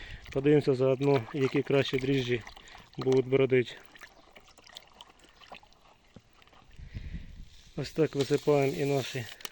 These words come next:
синенькі дрі-, дріжджі. Ось теж беремо паличку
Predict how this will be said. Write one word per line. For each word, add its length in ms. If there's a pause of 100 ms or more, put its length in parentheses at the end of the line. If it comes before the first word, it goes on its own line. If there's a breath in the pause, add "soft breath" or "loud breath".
(140)
синенькі 520
дрі-, 160 (580 loud breath)
дріжджі. 560 (1300 loud breath)
Ось 140
теж 200
беремо 280
паличку 560